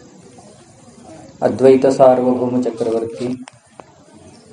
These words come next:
ವೇದಾಂತ ವಾರಿಧಿ ಸಕಲ ಮತೋದ್ಧಾರಕ,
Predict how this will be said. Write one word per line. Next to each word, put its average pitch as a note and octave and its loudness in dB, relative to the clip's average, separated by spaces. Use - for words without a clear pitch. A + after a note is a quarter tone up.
ವೇದಾಂತ C3+ 2
ವಾರಿಧಿ C3+ 2
ಸಕಲ C3 -4
ಮತೋದ್ಧಾರಕ, A#2+ -2